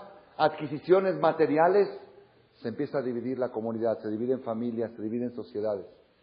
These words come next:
Es un concepto básico y trascendental.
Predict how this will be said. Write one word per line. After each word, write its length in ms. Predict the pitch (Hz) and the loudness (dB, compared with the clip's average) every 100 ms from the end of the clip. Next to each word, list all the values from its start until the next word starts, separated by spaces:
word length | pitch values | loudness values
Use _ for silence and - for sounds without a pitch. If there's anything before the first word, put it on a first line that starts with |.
| _ _ | _ _
Es 180 | 127 135 | -8 -4
un 140 | 170 151 | -6 -2
concepto 880 | 147 135 147 147 - 151 151 151 - 110 104 | -4 -2 -4 -4 -4 -6 -4 -8 -18 -20 -8
básico 600 | 95 147 147 139 120 127 | -4 -2 -4 -12 -8 -4
y 60 | 127 | -4
trascendental. 760 | 120 107 107 101 98 104 92 | -6 -10 -8 -8 -8 -8 -8